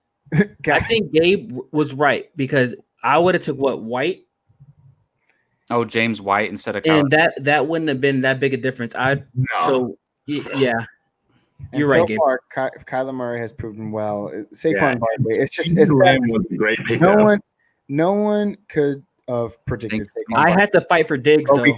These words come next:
Speaker 1: could
Speaker 2: I
Speaker 1: have
Speaker 2: fought for
Speaker 1: predicted
Speaker 2: Diggs.
Speaker 1: how bad that line was, given how they didn't really do anything to address it in the offseason, and it was
Speaker 4: Yeah.
Speaker 1: horrible last year.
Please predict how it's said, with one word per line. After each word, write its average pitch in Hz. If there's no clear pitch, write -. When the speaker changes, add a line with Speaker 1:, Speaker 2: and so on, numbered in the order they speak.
Speaker 1:
could 175
Speaker 2:
I 180
Speaker 1:
have 170
Speaker 2:
fought 160
for 170
Speaker 1:
predicted 131
Speaker 2:
Diggs. 120
Speaker 1:
how 123
bad 120
that 113
line 113
was, 107
given 123
how 120
they 113
didn't 117
really 120
do 110
anything 107
to 104
address 104
it 107
in 101
the 101
offseason, 101
and 110
it 110
was 90
Speaker 4:
Yeah. 85
Speaker 1:
horrible 123
last 104
year. 95